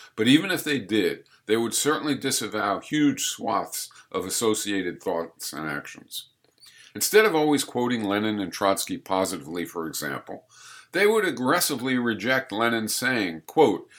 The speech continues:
"It is absolutely essential that all authority in the factories should be concentrated in the hands of management." And they would reject Lenin saying, quote, "Any direct intervention by the trade unions in the management of enterprises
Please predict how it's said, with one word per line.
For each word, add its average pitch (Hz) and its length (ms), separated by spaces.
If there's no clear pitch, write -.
"It 113 120
is 101 180
absolutely 139 680
essential 107 600
that 104 180
all 131 300
authority 120 540
in 107 100
the 98 80
factories 87 680
should 98 240
be 87 120
concentrated 101 800
in 87 100
the 78 120
hands 82 380
of 82 100
management." 76 580
And 139 140
they 165 100
would 165 200
reject 156 480
Lenin 160 340
saying, 160 460
quote, 127 460
"Any 160 240
direct 147 420
intervention 120 640
by 110 160
the 107 100
trade 143 360
unions 82 520
in 104 100
the 107 80
management 131 560
of - 120
enterprises 95 840